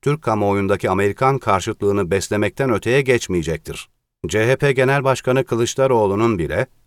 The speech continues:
A B D üslerini kapatmaya destek vereceklerini söyleyebilmesi, Türk kamuoyunu anlamak açısından faydalı olabilir. Yunanistan ve Türkiye, seçimlere çok yakın iken, Washington'un Atina'yı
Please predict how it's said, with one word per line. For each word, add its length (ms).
A 200
B 200
D 160
üslerini 500
kapatmaya 560
destek 380
vereceklerini 640
söyleyebilmesi, 880
Türk 220
kamuoyunu 500
anlamak 420
açısından 720
faydalı 480
olabilir. 580
Yunanistan 680
ve 100
Türkiye, 540
seçimlere 600
çok 280
yakın 280
iken, 420
Washington'un 880
Atina'yı 520